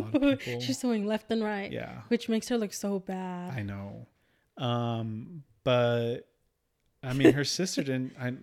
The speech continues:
Speaker 1: I don't know. What's your, what, what, what do
Speaker 2: I'm
Speaker 1: you
Speaker 2: with her sister.
Speaker 1: Well,
Speaker 2: Not
Speaker 1: uh,
Speaker 2: her, not
Speaker 1: no,
Speaker 2: her
Speaker 1: no, you have to
Speaker 2: sister.
Speaker 1: say allegedly.
Speaker 2: Allegedly?
Speaker 1: Well,
Speaker 2: Well,
Speaker 1: we didn't even say the, the, what it is.
Speaker 2: yeah, we haven't said, so.
Speaker 1: Okay, then we should be good.
Speaker 2: Yeah. Oh my gosh, this morning on my way to the gym,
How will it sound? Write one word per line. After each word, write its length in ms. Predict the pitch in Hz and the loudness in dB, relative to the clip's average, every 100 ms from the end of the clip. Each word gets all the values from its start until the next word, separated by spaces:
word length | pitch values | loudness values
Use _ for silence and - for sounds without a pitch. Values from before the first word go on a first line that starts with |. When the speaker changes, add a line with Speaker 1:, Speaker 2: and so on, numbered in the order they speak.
| 156 | -4
Speaker 1:
I 40 | 127 | -2
don't 220 | 117 113 | -2 -2
know. 240 | 107 110 - _ - | -6 -8 -12 _ 0
What's 320 | 135 131 - | 2 2 2
your, 80 | 131 | 2
what, 200 | 139 160 | 2 -2
what, 180 | 156 | -2
what 120 | 156 147 | 4 6
do 60 | |
Speaker 2:
I'm 60 | 254 | 8
Speaker 1:
you 60 | 262 | 8
Speaker 2:
with 180 | 247 | 6
her 100 | 226 | 2
sister. 480 | 202 202 190 196 196 - _ _ _ - | -4 -4 -6 -8 -10 -12 _ _ _ 0
Speaker 1:
Well, 340 | 135 127 123 | 4 4 4
Speaker 2:
Not 200 | 247 269 | 4 4
Speaker 1:
uh, 40 | 269 | 4
Speaker 2:
her, 80 | 254 | 2
not 240 | 254 285 | 4 4
Speaker 1:
no, 80 | - | 6
Speaker 2:
her 80 | 175 | 6
Speaker 1:
no, 60 | 160 | 6
you 140 | 143 | 4
have 100 | 151 | 2
to 60 | 160 | 2
Speaker 2:
sister. 140 | 151 | 2
Speaker 1:
say 20 | 160 | 4
allegedly. 640 | 131 139 - - 127 120 - - | 4 2 0 -6 -6 -6 -12 -8
Speaker 2:
Allegedly? 640 | 208 208 208 226 240 269 _ _ _ _ _ | -2 -2 -2 -4 -4 -8 _ _ _ _ _
Speaker 1:
Well, 200 | 127 131 | 4 6
Speaker 2:
Well, 220 | 131 117 - _ _ - | 6 2 -4 _ _ 4
Speaker 1:
we 100 | 160 | 6
didn't 140 | 190 | 6
even 160 | 202 156 | 4 2
say 160 | 156 | 2
the, 100 | 156 | 4
the, 400 | 127 123 117 117 113 | 4 4 4 4 2
what 140 | 123 | 0
it 140 | 117 | 0
is. 160 | 120 123 | 2 2
Speaker 2:
yeah, 300 | 277 247 202 | 4 2 0
we 120 | 220 | 0
haven't 260 | 240 247 226 | 0 -2 -4
said, 280 | 240 220 - | -4 -6 -6
so. 260 | 214 - - _ _ - | -10 -10 -12 _ _ -10
Speaker 1:
Okay, 240 | 123 113 117 | -8 -8 -6
then 200 | 120 120 | -4 -4
we 100 | 120 | -4
should 220 | - 135 | -6 -8
be 100 | - | -8
good. 120 | 233 | -4
Speaker 2:
Yeah. 260 | 214 208 208 | -2 -2 -4
Oh 80 | 214 | -2
my 160 | 220 | -2
gosh, 240 | 220 208 202 | -2 -4 -6
this 220 | 226 - | -10 -6
morning 280 | 233 240 269 | -2 -2 -2
on 120 | 262 | -2
my 100 | 240 | -2
way 160 | 214 214 | -2 -6
to 140 | - | -2
the 80 | 240 | -4
gym, 380 | - 202 240 | -2 -4 -2